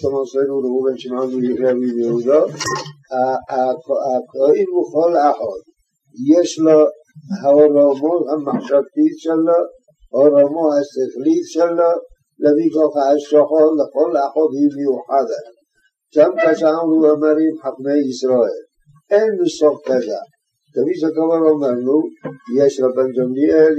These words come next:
יש רבי יהושע, יש רבי עקיבא, כל אחד יש לו הרמה שלו, הקשר שלו, יש נביא. אי אפשר לומר שההשגחה על הנביאים אחידה.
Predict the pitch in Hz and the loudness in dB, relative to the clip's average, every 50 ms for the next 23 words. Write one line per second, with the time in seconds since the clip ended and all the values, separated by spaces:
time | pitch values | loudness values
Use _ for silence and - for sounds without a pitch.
0 | 143 131 123 123 120 120 127 131 131 131 131 139 156 160 160 180 165 156 151 151 | -2 -4 -4 -6 -8 -8 -6 -4 0 0 2 2 0 -2 -2 -2 2 4 4 4
1 | 151 156 139 131 131 123 127 131 127 123 131 127 117 120 127 123 147 160 175 170 | 4 2 0 -2 -4 -4 -4 -6 -4 -2 0 0 0 0 0 -2 -4 -4 -2 -2
2 | 165 160 156 156 - _ - - - - - 202 202 202 190 175 160 - 170 165 | 0 -2 -2 -4 -6 _ -10 -10 -8 -6 0 2 4 4 4 4 2 0 -2 -4
3 | 151 160 160 151 - 151 156 156 151 151 143 - - _ _ _ _ _ _ _ | -2 -2 -4 -4 -2 0 4 4 4 4 2 0 -6 _ _ _ _ _ _ _
4 | - 139 139 147 151 151 143 139 139 139 139 135 135 135 139 139 - 147 151 151 | -4 0 4 4 4 4 4 4 2 2 0 0 0 0 0 0 0 2 2 2
5 | 156 160 160 170 170 - - _ _ _ _ - 123 127 127 - 120 120 131 131 | 2 0 0 -2 -2 -4 -6 _ _ _ _ -4 -4 -4 -4 -2 -2 0 0 -2
6 | 127 160 160 151 - - 156 160 156 151 160 160 160 - - - _ _ _ _ | -2 -2 -2 -2 -2 -2 -2 -2 0 0 0 0 -2 -4 -6 -10 _ _ _ _
7 | - 185 190 185 180 170 170 170 160 156 165 165 160 139 120 104 - - - _ | 2 4 4 4 2 -2 -4 -4 -4 -2 0 2 0 0 0 -2 -8 -14 -20 _
8 | _ _ _ _ _ _ - 202 202 202 170 - - 165 160 151 147 151 151 147 | _ _ _ _ _ _ -2 0 2 2 0 0 0 0 0 2 4 4 2 4
9 | 147 151 151 151 139 135 - - _ _ _ _ _ _ - - 143 139 147 151 | 4 4 4 4 2 0 -4 -12 _ _ _ _ _ _ -8 -2 2 4 4 4
10 | 143 135 139 147 143 139 139 - - 147 143 135 - - 151 143 139 139 143 139 | 4 2 2 2 2 0 0 -2 -2 -4 -4 -4 0 2 2 2 4 2 2 0
11 | 135 143 143 139 139 139 139 139 139 135 135 143 147 139 143 139 139 131 127 123 | 2 2 2 2 2 0 -2 0 -2 -2 0 0 -2 -2 -2 -4 -6 -8 -10 -12
12 | _ - 139 113 113 123 139 139 131 123 117 92 | _ -4 -4 -2 -2 -2 -4 -2 -2 -2 -2 -2